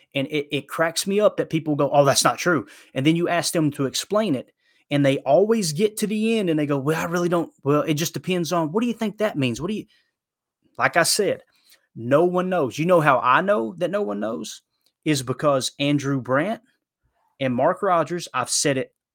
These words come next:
hundreds of times, it feels like, on this podcast, and it's amazing how many people won't go listen to that episode. They both said,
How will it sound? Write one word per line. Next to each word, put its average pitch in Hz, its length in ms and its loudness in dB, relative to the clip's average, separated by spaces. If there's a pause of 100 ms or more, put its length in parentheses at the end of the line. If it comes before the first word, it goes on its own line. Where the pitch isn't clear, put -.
(160)
hundreds 202 400 2
of - 80 -4
times, 165 340 -2
it - 80 -12
feels 131 200 -4
like, 131 160 -2
on 127 80 -4
this 120 120 -4
podcast, 135 640 -6 (360)
and 127 80 -2
it's 135 140 -2
amazing 156 340 2
how 151 80 2
many 143 160 2
people 127 340 -2
won't 147 280 2
go 147 180 2
listen 139 320 -2
to 120 60 -4
that 117 320 -4
episode. 147 520 -4 (800)
They 180 220 4
both 165 280 4
said, 127 460 -2